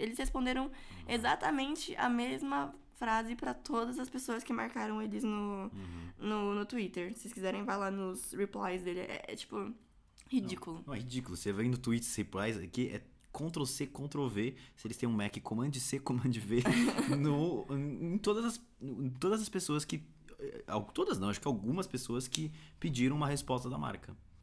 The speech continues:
Speaker 1: Então, assim, né? Então, não vamos ficar só bravos com a blogueira.
Speaker 2: Sim, sim.
Speaker 1: <laughs> Essa marca, ela
Speaker 2: E
Speaker 1: tem muita responsabilida-, responsabilidade sobre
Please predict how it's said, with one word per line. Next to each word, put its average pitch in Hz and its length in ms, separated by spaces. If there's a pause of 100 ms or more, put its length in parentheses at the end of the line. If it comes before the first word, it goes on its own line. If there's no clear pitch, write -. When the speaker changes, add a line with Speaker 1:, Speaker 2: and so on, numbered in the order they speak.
Speaker 1:
Então, 226 160
assim, 220 260
né? 196 360
Então, 202 240
não 202 200
vamos 247 280
ficar 233 260
só 240 160
bravos 214 540
com - 200
a 247 200
blogueira. - 440
Speaker 2:
Sim, - 520
sim. 494 580
Speaker 1:
<laughs> - 60
Essa 233 240
marca, 220 260
ela 220 120
Speaker 2:
E 220 40
Speaker 1:
tem 226 160
muita 214 220
responsabilida-, 220 680
responsabilidade 220 800
sobre 202 420